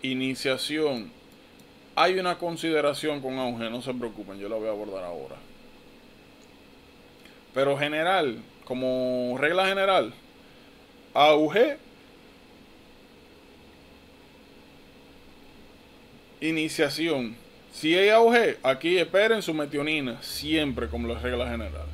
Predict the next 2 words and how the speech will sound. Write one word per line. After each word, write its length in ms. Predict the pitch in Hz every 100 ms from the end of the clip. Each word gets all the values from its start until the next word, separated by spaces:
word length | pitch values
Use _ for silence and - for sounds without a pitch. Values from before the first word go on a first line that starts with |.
| - - - - - - - - - - - - - - - - - - - - - - - - - - - - - - - - - - - - - -
Entonces, 880 | 175 175 156 127 - - - - - - - - - - - - - - - - - - - - - - - - - - - - - - - - - - - - - - - - -
fíjense 580 | 254 269 240 226 190